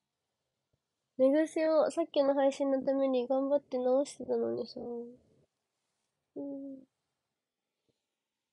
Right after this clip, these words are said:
でこ全開。<laughs> 皆さん、かわいいね。ありがとう。そう、えっとね、この配信は十一時まで。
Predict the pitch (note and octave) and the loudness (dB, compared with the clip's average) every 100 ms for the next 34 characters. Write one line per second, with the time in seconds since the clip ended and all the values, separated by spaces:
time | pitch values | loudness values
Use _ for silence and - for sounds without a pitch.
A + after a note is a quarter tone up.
0 | _ _ _ _ _ - A#3 - G#3 A3 | _ _ _ _ _ -6 -4 -4 -2 -2
1 | G#3+ A3 G#3 - _ _ _ _ - F#3+ | -2 0 -2 -2 _ _ _ _ -16 -12
2 | F#3+ F#3 - A3+ _ _ _ _ _ - | -12 -6 -4 -4 _ _ _ _ _ -20
3 | _ _ - D#4 D#4 A#3+ A3+ A#3+ D4+ D4 | _ _ -4 0 2 0 -2 -2 0 0
4 | - _ - D#4 G#4+ G4 F4+ E4 D#4 C#4 | -2 _ -6 -2 -2 -4 -4 -2 -2 -2
5 | A#3+ _ _ _ _ _ _ _ _ _ | -4 _ _ _ _ _ _ _ _ _
6 | _ _ _ _ _ _ _ _ _ _ | _ _ _ _ _ _ _ _ _ _
7 | _ _ _ _ _ _ _ _ _ _ | _ _ _ _ _ _ _ _ _ _
8 | _ _ _ _ _ _ _ _ _ - | _ _ _ _ _ _ _ _ _ -4
9 | C4 C4 A#3+ - - - A3+ G#3+ C#4+ D4+ | 2 2 2 -4 -10 -2 0 2 2 4
10 | D#4 D4 D4 D4 D4 C#4+ - _ _ _ | 2 0 2 6 6 4 2 _ _ _
11 | _ A#3 A#3 B3 A#3+ A#3 A3+ G#3+ G3+ - | _ -10 -2 -2 -2 0 0 0 -4 -10